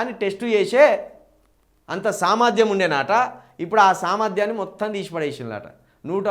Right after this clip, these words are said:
ముప్పై నాలుగు రో-, రోగాలకు సంబంధించిన టీ డయాగ్నోస్టిక్ సెంటర్లు మొత్తం నిర్వీర్యం అయిపోతున్నాయట. టీ డయాగ్నోస్టిక్ సెంటర్లో సిబ్బంది లేదు, నా మందు లేదు,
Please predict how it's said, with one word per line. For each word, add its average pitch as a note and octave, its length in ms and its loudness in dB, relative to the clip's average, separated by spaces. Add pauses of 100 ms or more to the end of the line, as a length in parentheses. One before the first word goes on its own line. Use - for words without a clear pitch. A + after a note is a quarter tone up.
ముప్పై F#3+ 300 -4
నాలుగు F3+ 300 0
రో-, D#3+ 120 -4 (260)
రోగాలకు F#3+ 460 -2
సంబంధించిన F3 520 -6 (560)
టీ G#3+ 100 -2 (160)
డయాగ్నోస్టిక్ G3+ 600 2
సెంటర్లు E3+ 380 -2 (100)
మొత్తం A3+ 460 -4 (280)
నిర్వీర్యం A3+ 480 0
అయిపోతున్నాయట. B2+ 580 -10 (760)
టీ G#3+ 100 -2 (160)
డయాగ్నోస్టిక్ G#3 480 2
సెంటర్లో F#3 420 2 (400)
సిబ్బంది F#3+ 500 0
లేదు, A3+ 240 2 (560)
నా D3+ 140 2 (180)
మందు F#3 360 0
లేదు, A#3 260 6